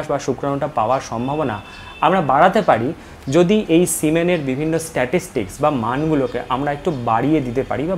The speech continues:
বাড়িয়ে রাখতে পারি। স্পার্ম count যদি একটু বেশির দিকে হয়, স্পার্মের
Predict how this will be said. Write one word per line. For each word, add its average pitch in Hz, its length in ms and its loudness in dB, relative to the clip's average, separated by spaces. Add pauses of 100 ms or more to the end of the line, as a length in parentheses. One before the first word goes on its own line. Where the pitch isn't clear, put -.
বাড়িয়ে 120 260 -2
রাখতে 151 340 -2
পারি। 90 240 -6 (680)
স্পার্ম 170 400 2
count 180 320 4
যদি 165 200 2
একটু 160 160 0 (120)
বেশির 131 440 2
দিকে 170 220 2
হয়, 156 260 0 (760)
স্পার্মের 180 380 4